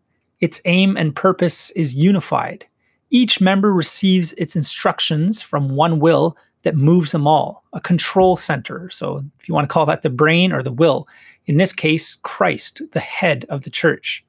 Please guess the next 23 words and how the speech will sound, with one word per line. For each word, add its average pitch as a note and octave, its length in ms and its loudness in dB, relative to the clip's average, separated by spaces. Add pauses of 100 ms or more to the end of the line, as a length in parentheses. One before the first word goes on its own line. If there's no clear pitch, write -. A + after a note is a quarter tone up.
(440)
So - 100 -4
that's G#3+ 240 0
the F3 100 -2
unity E3+ 420 4
side, D3 380 0
but D3 120 -8
then G#3 100 4
you A3+ 100 4
have G3 200 0
the F3 80 -4
diversity D#3+ 640 0
side D3 240 -2
as C#3+ 140 -6
well. F3 320 0
Each G#3+ 280 0
part F3+ 400 0 (400)
is - 160 0
different. - 540 -4 (400)
They're - 120 -2
different E3+ 420 0
in D3+ 140 2
their C3+ 120 -2
function, E3+ 640 -2